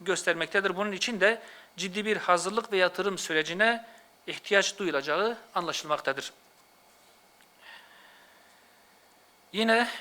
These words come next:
eğitim demişken eğitimle devam edeceğiz arkadaşlar. Son bir haftada okullarda idarecilik yapan iki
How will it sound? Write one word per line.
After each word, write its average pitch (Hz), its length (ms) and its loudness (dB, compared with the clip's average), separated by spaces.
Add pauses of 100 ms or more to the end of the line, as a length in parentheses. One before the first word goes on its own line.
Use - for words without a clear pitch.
(160)
eğitim 214 460 0
demişken 220 400 2
eğitimle 196 580 2 (260)
devam 175 220 4
edeceğiz 156 340 -2
arkadaşlar. 170 600 4 (920)
Son 226 300 6
bir 226 100 2
haftada 208 600 6 (100)
okullarda 185 540 2
idarecilik 185 540 2
yapan 170 260 0
iki 147 440 -6